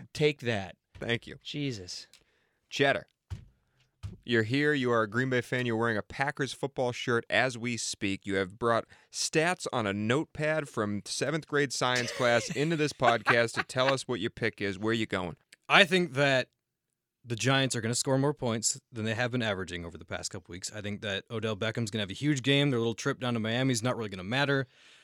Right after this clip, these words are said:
Speaker 3: I think that this game's gonna go down to the very, very end. But here's the thing. Even though he's not going to actually win the award, Aaron Rodgers is gonna prove that he is the best player in the N F L and the true M V P. And the Packers are gonna win this game.
Speaker 1: Thank you.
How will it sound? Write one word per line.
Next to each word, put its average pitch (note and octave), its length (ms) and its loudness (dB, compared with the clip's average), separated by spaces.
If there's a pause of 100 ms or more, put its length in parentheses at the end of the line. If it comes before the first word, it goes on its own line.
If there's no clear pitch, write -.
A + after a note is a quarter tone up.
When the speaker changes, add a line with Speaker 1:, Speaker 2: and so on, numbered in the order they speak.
(180)
Speaker 3:
I C3+ 120 4
think D3+ 320 2
that B2+ 340 2
this B2+ 220 0
game's C3 300 4
gonna A#2 120 0
go A2 140 4
down A2+ 180 2
to G2+ 60 -2
the F#2+ 80 -4
very, A#2 280 2
very G#2+ 320 2
end. F3+ 220 2
But - 140 -2
here's D#3 220 4
the C3 80 2
thing. G2+ 340 -2
Even G#3 240 2
though G#3 160 4
he's C3+ 200 -2
not C3 300 0 (140)
going B2 260 0
to B2+ 100 -6
actually A2+ 300 -6
win C3 580 -2
the A2+ 120 -4
award, A#2+ 540 0 (1120)
Aaron C#3 220 6
Rodgers C3+ 260 6
is - 20 -2
gonna A#2 160 0
prove A2 520 -2
that A2 140 -2
he B2+ 200 -2
is G#2+ 120 0
the G#2 80 -6
best G2+ 300 -2
player G#2 240 -2
in F#2 60 -6
the F2+ 80 -8
N E2+ 80 -8
F E2+ 100 -14
L F2 360 -4 (280)
and G#2+ 140 -6
the F2+ 40 -6
true G#2+ 260 -2
M G2 100 -2
V F2+ 140 -6
P. G2 260 -6
And - 420 -16
the F2+ 40 -14
Packers G2+ 280 0
are - 40 -8
gonna E2 140 -8
win E2 100 -10
this - 120 -8
game. F2+ 300 -10
Speaker 1:
Thank F#2 280 -4
you. G2+ 140 -10